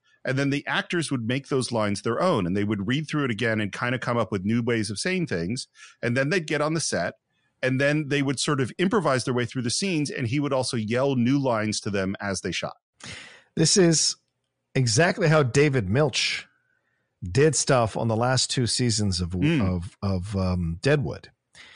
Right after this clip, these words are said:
Speaker 2: He, the actors would show up on the set.
Speaker 1: Wow.
Speaker 2: He would lie on the ground with his assistant and come up with the scenes and come up with the dialogue as he's just kind of laying on the ground, coming up with it.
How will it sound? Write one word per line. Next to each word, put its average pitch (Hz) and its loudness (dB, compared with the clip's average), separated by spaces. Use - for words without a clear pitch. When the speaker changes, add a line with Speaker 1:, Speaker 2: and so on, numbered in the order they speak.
Speaker 2:
He, 131 0
the 131 0
actors 135 2
would 117 0
show 156 4
up 170 2
on 180 4
the 180 4
set. 117 2
Speaker 1:
Wow. 87 -6
Speaker 2:
He 143 2
would 131 4
lie 120 4
on 175 2
the 175 4
ground 98 0
with 98 0
his 143 2
assistant 101 -2
and 117 0
come 135 2
up 139 2
with 117 0
the 113 0
scenes 95 -2
and 104 -4
come 120 0
up 123 0
with 107 -4
the 110 -2
dialogue 139 2
as 156 2
he's 139 -2
just - -2
kind 143 -2
of 113 -6
laying 143 2
on 139 0
the 127 -2
ground, 123 0
coming 131 0
up 113 0
with 107 2
it. 104 2